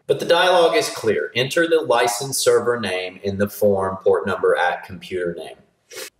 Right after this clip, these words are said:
If I press OK there, there's a check that's run in the background. If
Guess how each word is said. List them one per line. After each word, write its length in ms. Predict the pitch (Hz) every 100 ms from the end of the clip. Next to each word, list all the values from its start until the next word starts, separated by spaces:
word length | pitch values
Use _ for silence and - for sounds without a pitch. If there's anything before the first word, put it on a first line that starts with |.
| _ _ _ _
If 160 | 113 117
I 100 | -
press 300 | - 190 190
OK 360 | 143 143 143
there, 300 | 127 123 120
there's 180 | 107 95
a 100 | 101
check 400 | - - - -
that's 260 | 113 107 -
run 300 | 104 110 110
in 100 | 107
the 100 | 98
background. 760 | 90 90 92 90 87 85 - -
If 320 | 104 98 -